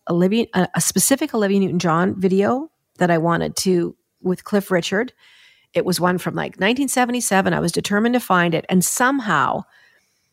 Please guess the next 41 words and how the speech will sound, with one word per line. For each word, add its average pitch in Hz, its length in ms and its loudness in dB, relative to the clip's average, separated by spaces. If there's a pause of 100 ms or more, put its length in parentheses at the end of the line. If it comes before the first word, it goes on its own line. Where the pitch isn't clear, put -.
(240)
it 208 120 2
shows 220 340 0
you 202 100 0
all 175 160 0
these 175 160 0
other 165 180 -2
windows. 233 720 -2 (540)
And 202 140 0
I 196 80 2
ended 220 280 -2
up 196 160 2
in 185 80 -2
these 180 220 0
A 185 140 -2
S 185 200 0
M 180 160 2
R 175 200 2
things. 156 520 -4 (320)
Maybe 190 380 2
it 330 60 -2
had 349 180 -2
something 339 280 -2
to 330 60 0
do 330 120 0
with 330 100 2
Olivia 311 320 2
Newton-John, 302 640 0
maybe 190 220 0
her 180 160 0
voice 190 400 0
or 254 40 -6
something. 285 460 -2 (560)
And 220 160 0
then 240 140 2
I 240 80 2
was 214 240 0
into 190 320 0
people, 170 680 -2 (580)
uh, 160 300 0 (160)
touching 180 400 0
styrofoam 226 1200 0